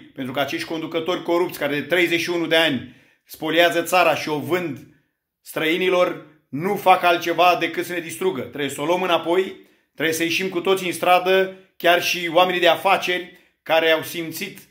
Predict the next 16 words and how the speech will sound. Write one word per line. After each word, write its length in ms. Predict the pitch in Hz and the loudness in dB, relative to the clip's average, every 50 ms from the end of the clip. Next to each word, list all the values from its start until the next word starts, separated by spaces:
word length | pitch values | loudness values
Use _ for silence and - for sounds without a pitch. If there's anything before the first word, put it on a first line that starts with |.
| _ _ _ _ | _ _ _ _
un 160 | - 151 160 | -10 -8 -6
control 680 | 160 160 160 160 151 180 180 185 180 160 135 - - - | -4 -4 -4 -2 -2 0 0 0 0 0 -4 -8 -14 -6
mai 200 | - 151 160 170 | -2 0 0 2
aspru 800 | - 208 202 196 - - - 170 165 151 127 107 - - _ _ _ | 4 2 2 2 -2 -8 -8 -6 -6 -4 -6 -8 -10 -16 _ _ _
pentru, 640 | - 160 160 - 165 160 160 156 143 135 - - - _ _ _ _ _ _ _ _ _ | -8 -8 -6 -6 -6 -4 -4 -4 -4 -6 -8 -12 -20 _ _ _ _ _ _ _ _ _
uh, 500 | - 139 147 147 147 147 147 143 139 135 123 123 - - _ | -4 -2 0 0 2 2 2 0 0 0 -2 -8 -14 -20 _
afaceristul 640 | _ 156 143 151 160 156 160 165 175 175 - 185 165 | _ -4 0 2 0 2 2 -2 -2 -2 -2 -2 0
român 560 | 165 165 156 175 196 196 190 170 147 - _ | 2 2 2 2 0 -2 -2 -8 -12 -16 _
și 180 | _ - - 170 | _ -6 -6 -2
pentru 280 | - 170 170 165 165 165 | 0 0 0 0 -2 0
multinaționale 760 | 165 165 165 170 175 170 165 160 165 170 170 180 180 175 170 | 0 0 0 2 2 2 2 2 2 2 4 4 4 6 4
am 180 | 165 165 165 | 2 2 0
văzut 220 | 160 165 165 170 170 | -2 -6 -8 -6 -8
că 60 | 175 | -8
sunt 140 | 165 170 143 | -8 -8 -8
protejate. 600 | 165 165 165 160 135 170 156 - - 113 - - | -8 -6 -6 -4 -2 -2 -2 -2 -4 -14 -18 -20